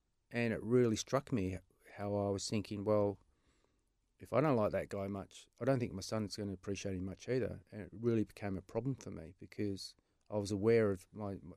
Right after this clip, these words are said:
you know, if someone attacks your parents or your, your family and, and you know that person's right in front of you, it's, it's a real difficult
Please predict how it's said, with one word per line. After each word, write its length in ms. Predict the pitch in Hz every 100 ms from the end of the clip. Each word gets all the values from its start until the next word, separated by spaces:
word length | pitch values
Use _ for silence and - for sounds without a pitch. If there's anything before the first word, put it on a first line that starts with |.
| _ -
you 200 | 104 110
know, 120 | 104
if 140 | 101
someone 380 | - 135 120 101 - - - - _ _
attacks 400 | - - 135 -
your 240 | 117 104 95 - _ -
parents 480 | 131 147 101 -
or 140 | 104 101
your, 160 | 98 92
your 140 | 101 98
family 640 | - 123 165 98 92 92 98
and, 240 | 101 95 92 _ -
and 200 | 101 107
you 80 |
know 180 | 110 107
that 220 | 104 -
person's 360 | - 107 - 95 -
right 140 | 104
in 80 | 82
front 240 | - 131
of 40 | 160
you, 180 | - -
it's, 160 | 98 -
it's 200 | 92 -
a 40 |
real 240 | 107 127 101
difficult 480 | 117 - 139 110